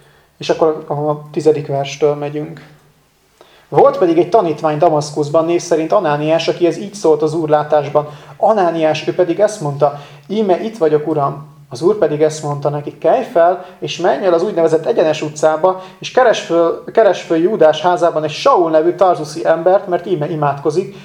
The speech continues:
és látomásban azt látta, hogy egy Anániás nevű férfi bemegy hozzá, kezét ráteszi, hogy lásson.'” Anániás pedig így válaszolt: „Uram, sokaktól hallottam e férfi felől, hogy mennyi rosszat tett a te szentjeid ellen Jeruzsálemben, és itt is felhatalmazása van a főpapoktól,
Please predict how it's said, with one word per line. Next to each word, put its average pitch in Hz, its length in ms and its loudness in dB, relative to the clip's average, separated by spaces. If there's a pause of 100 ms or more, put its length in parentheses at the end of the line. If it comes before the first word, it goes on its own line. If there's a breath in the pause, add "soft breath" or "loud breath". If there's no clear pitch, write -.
(100)
és - 160 -10
látomásban 208 680 0
azt 175 200 0
látta, 151 260 2
hogy 202 120 2
egy 165 100 0
Anániás 147 420 0
nevű 147 180 -6
férfi 165 300 0
bemegy 147 320 0
hozzá, 185 320 2
kezét 151 300 2
ráteszi, 175 440 0
hogy 151 100 2
lásson.'” 151 640 -2 (640 loud breath)
Anániás 165 400 2
pedig 185 240 2
így 190 140 -4
válaszolt: 151 520 2
„Uram, 151 380 0
sokaktól 214 600 0
hallottam 151 460 0
e 147 60 -4
férfi 156 360 -4
felől, 156 320 2
hogy 156 180 0
mennyi 208 320 2
rosszat 175 420 0
tett 165 160 0
a 160 60 -8
te 165 100 -6
szentjeid 165 540 -4
ellen 151 240 2
Jeruzsálemben, 147 760 0 (240 loud breath)
és 151 160 -10
itt 202 180 -8
is 180 140 -8
felhatalmazása 170 840 0
van 151 80 -2
a 147 60 -4
főpapoktól, 165 760 -2